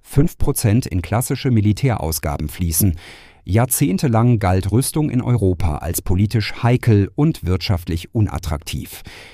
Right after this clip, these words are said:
Jetzt wird sie wieder zu einer Wachstumsbranche.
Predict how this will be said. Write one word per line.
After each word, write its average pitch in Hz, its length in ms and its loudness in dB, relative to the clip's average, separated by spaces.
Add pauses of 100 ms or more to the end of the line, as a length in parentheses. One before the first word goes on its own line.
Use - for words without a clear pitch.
(140)
Jetzt 87 380 -2
wird 131 140 0
sie 131 140 0
wieder 131 180 2
zu - 140 -2
einer 135 220 0
Wachstumsbranche. 78 1000 -4